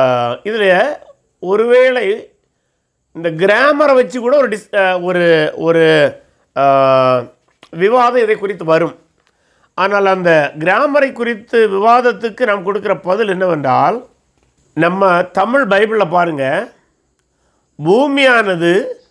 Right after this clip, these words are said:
ஒழுங்கின்மையும் வெறுமையாய் இருந்ததுன்னு இருக்குது. இது அவங்க எப்படி மொழிபெயர்க்கிறாங்கன்னா, பூமிய-, பூமியானது ஒழுங்கின்மையும் வெறுமையாய் ஆனதுன்னு போகிறாங்க.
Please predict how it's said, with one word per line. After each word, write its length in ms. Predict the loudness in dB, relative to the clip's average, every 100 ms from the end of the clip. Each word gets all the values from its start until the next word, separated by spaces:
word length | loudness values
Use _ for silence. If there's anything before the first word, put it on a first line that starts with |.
| _ _
ஒழுங்கின்மையும் 1000 | -8 -2 0 0 -2 -4 0 0 0 -2 -8 _ _ _ -4
வெறுமையாய் 840 | 0 2 2 0 2 0 -2 -4
இருந்ததுன்னு 560 | -2 -2 0 0 0 -2
இருக்குது. 360 | -4 -8 -12 _ _ _ _ _ _ _ _ _ _ _ _ -20 _ _ _ _ _
இது 260 | -2 0
அவங்க 300 | 0 0 0
எப்படி 320 | -2 -2 -2
மொழிபெயர்க்கிறாங்கன்னா, 1200 | -4 0 0 0 -2 0 -2 -2 -4 -6 -6 -6 -8 -16 _ _ -6
பூமிய-, 880 | -2 -2 0 0 2 0 0 -6 -8 -8
பூமியானது 840 | -2 0 2 0 0 0 0 -2 -6 -14 _ _ _ _ _ _
ஒழுங்கின்மையும் 1080 | -2 0 0 -2 -4 -4 -2 0 -2 -4 -12 _ _ -6
வெறுமையாய் 680 | -2 0 2 2 2 0 -2 _ _ _ _
ஆனதுன்னு 1160 | 0 2 2 2 2 0 0 0 -2 -8 _ -14
போகிறாங்க. 380 | -12 -14 -16 -20